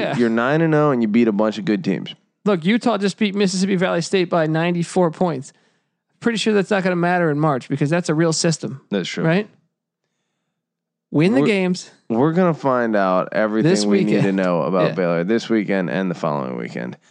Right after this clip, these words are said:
Speaker 2: And really, going to, uh, Kansas, I hate to say
Speaker 1: Yeah,
Speaker 2: it,
Speaker 1: yeah,
Speaker 2: might
Speaker 1: that
Speaker 2: be a
Speaker 1: could be
Speaker 2: little
Speaker 1: the
Speaker 2: bit of a
Speaker 1: one. That
Speaker 2: test,
Speaker 1: could
Speaker 2: right?
Speaker 1: be the one, dude.
Speaker 2: Would that be the fucking most Big twelve thing of all time?
Speaker 1: <laughs> Yes. I, I
Speaker 2: <laughs>
Speaker 1: tell you, man, that I do believe, and that's another reason why I have Baylor ahead of Minnesota,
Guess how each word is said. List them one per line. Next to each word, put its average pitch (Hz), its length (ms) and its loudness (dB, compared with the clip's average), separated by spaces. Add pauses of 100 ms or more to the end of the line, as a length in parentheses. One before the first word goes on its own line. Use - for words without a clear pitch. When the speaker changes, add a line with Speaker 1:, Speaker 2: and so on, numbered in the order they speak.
(140)
Speaker 2:
And 117 180 0
really, 127 380 2 (720)
going 127 320 2
to, 139 400 2
uh, 110 380 2
Kansas, 117 540 -2
I 90 120 0
hate 113 220 0
to 95 80 -2
say 196 240 0
Speaker 1:
Yeah, 165 200 0 (120)
Speaker 2:
it, 180 100 4
Speaker 1:
yeah, 175 200 2
Speaker 2:
might 220 260 0
Speaker 1:
that - 60 -2
Speaker 2:
be - 40 6
a 240 60 4
Speaker 1:
could 226 80 0
be 208 60 2
Speaker 2:
little 202 120 4
Speaker 1:
the 190 80 4
Speaker 2:
bit - 40 4
of 175 40 4
a 175 40 4
Speaker 1:
one. 180 120 4
That 151 80 0
Speaker 2:
test, 170 380 0
Speaker 1:
could 117 60 0
Speaker 2:
right? 190 140 2
Speaker 1:
be 185 140 4
the 185 140 4
one, 165 300 2
dude. 127 160 2
Speaker 2:
Would 139 180 2
that 143 260 2
be 143 160 4
the 131 100 4
fucking 127 540 0
most 117 380 2
Big 127 180 2
twelve 120 320 2
thing 120 220 0
of 110 120 0
all 113 160 4
time? 143 240 2
Speaker 1:
<laughs> 202 60 6
Yes. 147 300 -2
I, 196 340 0
I - 20 2
Speaker 2:
<laughs> 233 60 -6
Speaker 1:
tell 359 320 2
you, 208 80 0
man, 160 280 0
that 160 140 0
I 170 120 0
do 170 200 2
believe, 202 360 4
and 160 180 0
that's 180 280 0
another 180 220 2
reason 165 240 4
why 151 180 2
I 143 40 2
have 139 220 0
Baylor 139 300 2
ahead 131 200 0
of 135 60 0
Minnesota, 139 480 2